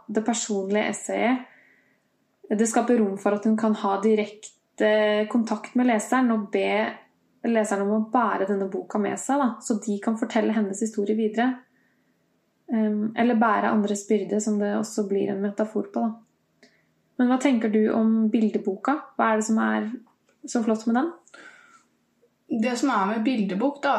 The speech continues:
Speaker 2: er jo at det på en måte er to måter å kommunisere på.
Speaker 1: Mm.
Speaker 2: Man har både bilder og tekst.
Speaker 1: Mm.
Speaker 2: Eh, og bildene, de kan jo vise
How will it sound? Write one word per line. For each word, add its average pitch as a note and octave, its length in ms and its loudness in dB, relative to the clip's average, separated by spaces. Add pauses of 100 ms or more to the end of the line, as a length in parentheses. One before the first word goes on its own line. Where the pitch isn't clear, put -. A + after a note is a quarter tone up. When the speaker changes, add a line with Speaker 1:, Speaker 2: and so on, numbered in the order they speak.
Speaker 2:
er F#3 200 2
jo G#3+ 60 0
at A3 300 -4 (600)
det G#3+ 100 -8
på A#3 80 -4
en A3+ 80 -2
måte G3+ 200 -4
er G3 200 -4 (580)
to A3 220 -4 (100)
måter F#3 380 -2
å F#3 60 -4
kommunisere G#3+ 540 -2
på. C#4+ 140 2 (320)
Speaker 1:
Mm. B3+ 380 4
Speaker 2:
Man A#3+ 140 -2
har A#3+ 220 2
både G#3+ 460 2
bilder G#3+ 400 0 (300)
og G#3+ 240 -2
tekst. - 580 -6
Speaker 1:
Mm. A3 400 4 (320)
Speaker 2:
Eh, A3 480 -2 (1300)
og G#3+ 100 2
bildene, A3 460 0
de A3+ 120 -2
kan A3 220 -2
jo B3+ 120 -2
vise G#3+ 460 -2